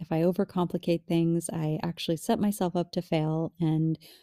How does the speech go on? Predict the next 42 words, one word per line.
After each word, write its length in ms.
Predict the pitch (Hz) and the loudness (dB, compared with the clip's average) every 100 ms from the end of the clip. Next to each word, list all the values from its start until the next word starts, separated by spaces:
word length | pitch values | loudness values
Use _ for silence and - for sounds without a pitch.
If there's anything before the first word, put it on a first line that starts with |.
| _ _ | _ _
probably 460 | - 196 190 196 | -2 0 6 6
<laughs> 100 | 165 | 8
won't 240 | 190 175 - | 8 6 2
participate 680 | 170 160 185 165 - 151 | -4 -2 -2 -4 -2 0
in 120 | 151 156 | 2 0
them, 200 | 147 151 - - _ - | 0 -6 -12 -20 _ -10
which 140 | - | -4
is 160 | 160 - | -4 -4
probably 640 | - - 214 185 170 160 | -8 -2 4 4 2 -2
why 240 | 151 160 156 | 0 0 2
I 60 | |
love 240 | 156 160 156 | 0 0 -2
this 200 | 160 - | -6 -6
practice. 680 | 175 165 - - - - - _ - - - _ _ _ | -6 -4 -6 -10 -10 -14 -16 _ -20 -20 -20 _ _ _
I 140 | 180 | 2
just 240 | 180 190 - | 4 4 4
make 200 | 175 175 | 2 2
sure 320 | - 170 170 | 2 2 2
that 180 | 160 156 | 2 0
I 80 | 156 | 2
won't 220 | 160 151 | 0 0
be 100 | 151 | 0
interrupted, 800 | 156 - 196 208 202 202 196 185 | 0 0 0 0 2 4 2 0
I'm 120 | 165 160 | 0 0
in 80 | |
a 40 | 156 | 0
quiet 420 | - 160 151 - | -4 -4 -4 -6
space, 640 | - 190 185 185 - - - - | -2 0 2 0 -4 -12 -6 0
I'm 80 | 156 | 2
alone, 580 | 156 180 190 185 185 - - - - _ - | 4 4 6 4 2 -2 -12 -20 -20 _ 2
and 320 | 185 185 180 | 4 4 4
I 40 | - | 0
take 240 | 196 185 | -2 0
a 60 | 180 | -2
seated, 460 | - 208 208 208 | 2 2 4 0
cross-legged 640 | - - 165 - 170 170 160 | -6 -6 -4 -2 -2 -2 -2
position 640 | 170 160 147 - 151 151 | -4 -2 -4 0 0 2
in 120 | 175 165 | 2 0
front 240 | - 156 | 2 0
of 100 | 151 | 2
a 60 | 160 | 2
mirror. 460 | 151 147 147 147 | 2 0 -4 -10